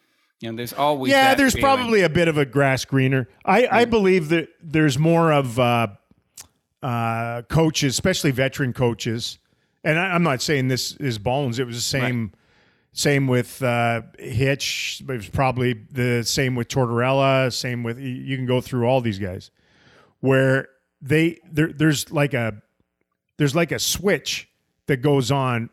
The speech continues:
Speaker 2: where they go from coaching to judging.
Speaker 1: Yep.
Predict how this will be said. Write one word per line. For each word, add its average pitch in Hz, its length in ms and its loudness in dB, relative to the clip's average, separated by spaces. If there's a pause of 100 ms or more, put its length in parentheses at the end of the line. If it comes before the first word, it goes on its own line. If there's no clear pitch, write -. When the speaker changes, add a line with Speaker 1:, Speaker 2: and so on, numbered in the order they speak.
Speaker 2:
where 131 240 0
they 139 180 2
go 160 260 2
from 143 420 0 (260)
coaching 196 540 0 (420)
to 131 100 2
judging. 107 540 -2 (440)
Speaker 1:
Yep. - 140 -14